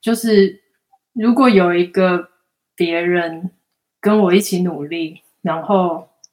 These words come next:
给我 deadline，或者是期待我做什么，在什么时候交件，然后我好像就会 fulfill 那一个，那件事情，然后把一件事情做到我认为的最好。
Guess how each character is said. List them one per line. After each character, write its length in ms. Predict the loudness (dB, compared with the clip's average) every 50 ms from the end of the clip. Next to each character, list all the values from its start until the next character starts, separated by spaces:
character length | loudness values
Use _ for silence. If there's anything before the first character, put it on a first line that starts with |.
| _ _ _ _ _ _ _ _ -4
给 120 | -2 0
我 140 | 0 0 0
deadline， 580 | -2 -6 -6 -4 -2 0 0 0 -2 -4 -6
或 120 | -6 -6 -6
者 60 | -6
是 320 | -6 -8 -8 -8 -8 -10 -16 _ _ _ _ _ _ _ _ _
期 180 | -16 -12 -8 -4
待 240 | 0 2 2 2 2
我 80 | 0
做 220 | -2 -2 -2 -2 -2
什 180 | -2 -4 -8 -10
么， 100 | -8 -4
在 120 | -2 -2
什 120 | 0 -2 -4
么 60 | -4
时 60 | -4
候 60 | -4 -4
交 280 | -2 -2 -2 -2 -2 -4
件， 340 | -6 -8 -8 -8 -10 -14 _ _ _ -6
然 120 | -4 -2
后 120 | 0 0 0
我 60 | 0
好 120 | -2 -2
像 220 | 0 0 0 0 0
就 160 | -2 -2 -4
会 180 | -2 -2 -4 -4
fulfill 560 | -4 -6 -6 -6 -4 -4 -2 -2 -2 -4 -6
那 140 | -8 -8 -8 -8
一 60 | -10
个， 280 | -14 -16 -16 -16 -18 -20 _ _ _ _ _ _ _ _ _ _ _ _
那 100 | -4 -2
件 200 | -2 -2 -2 -4
事 260 | -4 -6 -6 -6 -6 -6
情， 280 | -8 -12 -12 -10 -6
然 100 | -2 0
后 80 | 0 0
把 200 | 0 0 -2 -2
一 100 | -4 -2
件 200 | 0 0 0 0
事 180 | 2 0 0
情 200 | 0 -2 -6 -8
做 140 | -6 -4 0
到 160 | 2 4 4
我 120 | 4 2 0
认 160 | -2 -4 -4
为 120 | -4 -8
的 80 | -10 -12
最 260 | -12 -10 -10 -10 -12 -12
好。 200 | -16 -16 -18